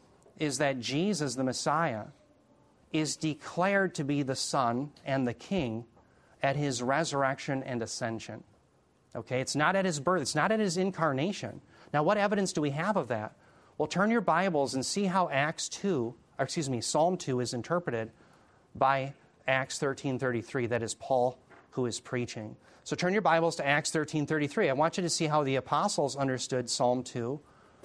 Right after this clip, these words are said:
and when it is that the Messiah was installed as the king.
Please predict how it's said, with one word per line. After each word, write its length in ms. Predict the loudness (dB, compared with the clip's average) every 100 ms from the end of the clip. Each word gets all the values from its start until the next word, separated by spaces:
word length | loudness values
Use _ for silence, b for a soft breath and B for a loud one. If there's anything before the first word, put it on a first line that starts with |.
| B B
and 200 | 0 2
when 140 | 2
it 120 | 2 2
is 260 | 2 0
that 120 | -2 -2
the 80 |
Messiah 640 | -2 0 0 2 4 2 -2 -8 _ _ _ _ _ -4
was 240 | 0 2
installed 480 | 0 -2 0 2 2
as 160 | 0 -4
the 100 | -10
king. 460 | -10 -6 -6 -8